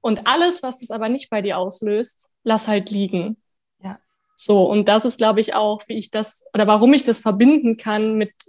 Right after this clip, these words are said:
Speaker 1: einer wissenschaftlichen Perspektive. Ähm, dadurch ist für mich kein Widerspruch mehr drin. Also ich habe gar nicht den Anspruch, Spiritualität wissenschaftlich zu belegen, sondern es ist einfach wie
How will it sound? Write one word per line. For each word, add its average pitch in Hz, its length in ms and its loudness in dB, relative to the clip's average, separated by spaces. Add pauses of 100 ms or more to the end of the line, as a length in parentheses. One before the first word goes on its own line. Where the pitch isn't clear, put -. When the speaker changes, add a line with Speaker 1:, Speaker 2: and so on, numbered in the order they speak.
Speaker 1:
einer 208 160 2
wissenschaftlichen 220 680 0
Perspektive. 220 920 2 (720)
Ähm, 214 800 -2 (380)
dadurch 226 280 -2
ist 254 140 -12
für 240 80 -8
mich 233 160 -8
kein 220 160 -8
Widerspruch 214 500 -6
mehr 208 120 -8
drin. 214 480 -4
Also 208 220 2
ich 226 80 0
habe 226 160 0
gar 208 140 2
nicht 220 160 2
den 233 100 2
Anspruch, 220 440 2
Spiritualität 214 920 0
wissenschaftlich 220 640 -4
zu 208 160 -2
belegen, 233 500 0
sondern 214 260 -2
es 202 120 -12
ist 220 100 -14
einfach 226 460 -2 (500)
wie 262 480 2